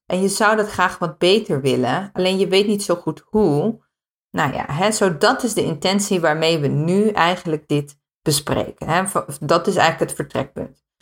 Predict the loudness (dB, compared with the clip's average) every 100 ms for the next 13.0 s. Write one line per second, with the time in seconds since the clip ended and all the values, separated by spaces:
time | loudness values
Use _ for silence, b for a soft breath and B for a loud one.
0 | B B -4 0 0 4 4 2 -2 -2
1 | 2 2 -2 -2 0 2 0 2 2 2
2 | -4 -2 -2 -2 -2 -2 -4 -4 0 0
3 | 0 -2 -2 -4 -8 -10 -2 0 2 2
4 | 0 -4 _ _ _ _ _ -4 0 2
5 | 4 2 2 0 -2 -2 0 0 -2 0
6 | 0 0 -2 -2 2 2 2 0 0 0
7 | -2 -2 -6 -2 0 0 -2 -6 -2 -2
8 | -4 -2 0 2 2 -2 _ _ _ -2
9 | -2 -2 0 2 2 0 -2 0 2 2
10 | 0 -2 -4 -2 0 0 -2 -2 0 0
11 | 0 -8 -8 -2 0 0 -4 -10 _ -4
12 | -4 -4 -6 -4 -2 0 0 -2 -4